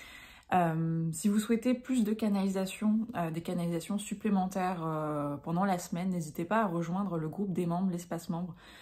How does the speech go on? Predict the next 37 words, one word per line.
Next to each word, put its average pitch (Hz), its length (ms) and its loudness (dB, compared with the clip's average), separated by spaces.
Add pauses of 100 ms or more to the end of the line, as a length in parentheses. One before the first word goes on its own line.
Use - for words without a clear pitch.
(180)
qui 233 160 0
se 226 160 0
situe 233 460 -2
sur 240 360 -2
mon 190 140 4
site - 560 -8
internet. 190 640 -4
Donc, 170 340 -4
euh, 175 140 0
bah, 165 160 2
n'hésitez 175 420 -2
pas 180 300 0
à 185 40 0
vous 165 240 -2
y 160 120 -4
inscrire, 220 440 -4 (640)
euh, 156 180 0
si 214 200 4
vous 196 200 6
êtes 185 200 4
intéressé, 170 640 -2
si 185 160 -4
vous 147 160 -4
ressentez, 151 560 -6
euh, 139 180 -8
l'envie, 139 400 -6
le 151 80 -4
besoin, 143 560 -8
euh, - 80 -10
d'être 160 260 -8
accompagné 156 480 -6
un 175 100 -2
peu 160 140 -6
plus, - 380 -10
euh, 143 60 -8 (500)
chaque 202 220 -6
semaine. 151 340 0